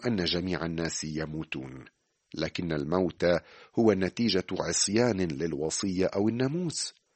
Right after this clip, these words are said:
ومن آدم إلى موسى لم يكن ناموس، لكن كان الناس يموتون. نتيجة رئيسة أو عامة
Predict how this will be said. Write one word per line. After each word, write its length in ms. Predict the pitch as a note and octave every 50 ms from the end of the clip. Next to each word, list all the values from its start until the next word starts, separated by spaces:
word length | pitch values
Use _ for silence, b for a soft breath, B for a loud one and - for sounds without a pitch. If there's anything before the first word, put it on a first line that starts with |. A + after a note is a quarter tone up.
| b b b b b -
ومن 320 | B2 C3 C#3+ C#3+ C#3+ -
آدم 300 | E3 G3 F3 C3+ B2+ A#2+
إلى 240 | A#2+ C#3 C3+ B2+ A#2+
موسى 400 | C3+ D3 D3+ C#3+ - - D3 C#3
لم 180 | C#3+ D#3 D#3+ E3+
يكن 360 | E3 D#3+ D#3 - E3+ D#3+ D#3+
ناموس، 540 | E3 E3 E3+ F#3+ G#3+ G3 - - - - - _ _ _ _ _ _ - E2+
لكن 460 | E2+ E2 D2+ - - E2+ E2+ F2 F2+
كان 240 | - - F2+ D2+ D2
الناس 380 | C#2+ D2 D2+ D2+ D2 - -
يموتون. 680 | G2+ A2 A#2 B2+ C#3+ D#3 D#3 - G3+ G#3 G3 D#3 - - _ _ _ _ _ _ _ _ _ _ _ _ _ -
نتيجة 480 | G2 F#2 F2 - - G#2+ F#2 E2 D#2+ - F2+ E2+ D#2+ D2+ - - - -
رئيسة 540 | E2 - A#2+ A#2+ G2+ - - F2 E2 D#2+ - _ _ -
أو 200 | C3 B2+ F#2 E2
عامة 480 | - G#2 C3 C#3+ C3+ C3+ C3+ C3+ B2+